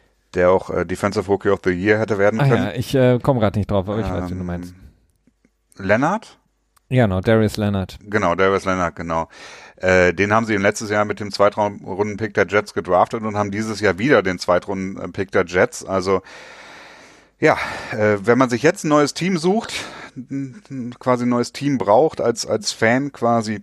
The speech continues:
Speaker 2: <laughs> Braucht.
Speaker 1: dann, äh, würde ich durchaus zu den Colts raten. Oder vielleicht auch, naja, neben den Browns vielleicht der,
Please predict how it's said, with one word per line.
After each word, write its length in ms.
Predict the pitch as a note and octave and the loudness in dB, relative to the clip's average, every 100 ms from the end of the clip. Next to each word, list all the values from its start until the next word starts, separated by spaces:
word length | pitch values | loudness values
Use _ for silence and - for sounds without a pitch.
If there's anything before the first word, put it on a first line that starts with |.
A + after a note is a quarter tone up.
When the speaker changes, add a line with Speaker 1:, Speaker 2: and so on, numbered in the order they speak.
| - | -12
Speaker 2:
<laughs> 140 | - - | -16 -12
Braucht. 440 | G2 - - F#2 | -10 -10 -8 -2
Speaker 1:
dann, 320 | G2 G#2+ G#2+ - | 0 0 -2 -2
äh, 220 | G#2+ G#2 A2 A2+ | -2 -2 -6 -6
würde 160 | A2 | -6
ich 120 | A#2+ | -4
durchaus 360 | - E3 B2 B2 | -2 2 2 0
zu 80 | C3 | -2
den 140 | C3+ | -4
Colts 320 | - C3+ B2+ | 2 2 4
raten. 500 | A2+ E3+ - F#2+ C#3+ C3 | 2 2 0 -6 -6 -8
Oder 300 | - F2+ F2 - | -4 -2 -2 -4
vielleicht 380 | - - - | -6 -6 -6
auch, 240 | - - - | -10 -12 -10
naja, 300 | - - - - | -8 -6 -8 -2
neben 340 | F2 F2 E2 | 2 2 2
den 140 | D#2+ | 0
Browns 320 | D2+ D2 C#2+ - | 2 2 2 -2
vielleicht 320 | D#2 D2+ - | -2 -2 -2
der, 180 | D2+ | -4